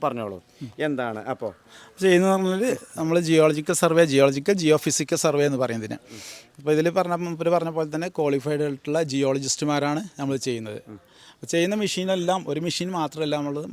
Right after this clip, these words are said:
Speaker 2: മൾട്ടിപ്പിൾ ഡിവൈസസ് വെച്ചിട്ടാണ് ചെയ്യുന്നത്. അപ്പോൾ ഒരു മെഷീൻ മാത്രമാകുമ്പോൾ നമുക്ക് ഒരിക്കലും അത് ആക്യുറസി നമുക്ക് പറയാൻ പറ്റില്ല. അപ്പോൾ ഒരു സ്ഥലത്ത് നമ്മൾ സൈറ്റ് കണ്ടാൽ അവിടെ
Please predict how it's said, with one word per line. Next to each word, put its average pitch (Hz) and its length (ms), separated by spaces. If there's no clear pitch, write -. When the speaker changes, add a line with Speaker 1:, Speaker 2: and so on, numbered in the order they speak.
Speaker 2:
മൾട്ടിപ്പിൾ 139 380
ഡിവൈസസ് 139 460
വെച്ചിട്ടാണ് 135 440
ചെയ്യുന്നത്. 110 320
അപ്പോൾ 143 180
ഒരു 202 160
മെഷീൻ 214 320
മാത്രമാകുമ്പോൾ 175 580
നമുക്ക് 156 260
ഒരിക്കലും 151 340
അത് 147 120
ആക്യുറസി 156 380
നമുക്ക് 147 280
പറയാൻ 127 260
പറ്റില്ല. 110 240
അപ്പോൾ 139 160
ഒരു 190 120
സ്ഥലത്ത് 185 300
നമ്മൾ 196 160
സൈറ്റ് 160 340
കണ്ടാൽ 156 300
അവിടെ 143 140